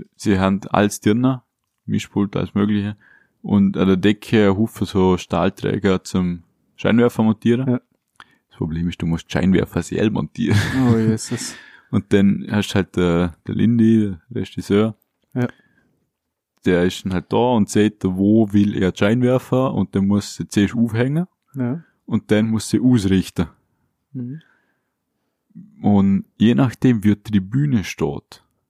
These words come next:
Speaker 1: ab und zu haben wir Arena, also
Speaker 2: Mhm.
Speaker 1: wir spielen ja in der Mitte und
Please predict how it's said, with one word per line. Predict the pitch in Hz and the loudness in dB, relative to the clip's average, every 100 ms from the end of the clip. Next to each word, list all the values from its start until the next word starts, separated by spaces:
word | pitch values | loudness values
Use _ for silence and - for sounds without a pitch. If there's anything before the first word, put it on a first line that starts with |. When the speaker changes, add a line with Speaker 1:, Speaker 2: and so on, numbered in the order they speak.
| _ | _
Speaker 1:
ab | - - - | -6 -4 -4
und | 101 | -4
zu | 101 | -2
haben | 95 | -2
wir | - | -4
Arena, | 90 95 120 135 135 _ _ - | -2 0 0 -2 -6 _ _ -8
also | 123 | -4
Speaker 2:
Mhm. | 190 | -2
Speaker 1:
wir | |
spielen | 170 110 101 | -2 0 2
ja | |
in | 95 | 4
der | |
Mitte | 101 113 - 113 | 2 0 0 0
und | 104 - 95 92 | 0 -4 -4 -4